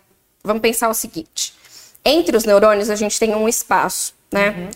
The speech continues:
Speaker 1: E nesse espaço a gente tem, é, alguns neurotransmissores.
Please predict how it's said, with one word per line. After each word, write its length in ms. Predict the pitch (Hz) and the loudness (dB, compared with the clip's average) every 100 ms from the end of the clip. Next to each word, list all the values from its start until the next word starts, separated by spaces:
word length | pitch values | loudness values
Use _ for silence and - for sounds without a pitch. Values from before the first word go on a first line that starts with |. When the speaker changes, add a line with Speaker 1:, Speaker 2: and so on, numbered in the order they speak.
| - - - | -18 -20 -6
Speaker 1:
E 60 | 220 | 2
nesse 360 | 262 349 - | 4 2 0
espaço 500 | 220 - 247 226 - | -4 2 2 2 0
a 60 | 208 | -2
gente 280 | 220 220 - | -2 -2 0
tem, 460 | 226 233 247 254 | 2 4 2 2
é, 360 | - 202 208 208 | 2 4 6 4
alguns 380 | 208 208 269 311 | 2 4 2 4
neurotransmissores. 1300 | 254 247 247 - 240 233 240 254 - 185 - - | 6 6 4 0 0 2 0 -2 -2 -2 -2 -8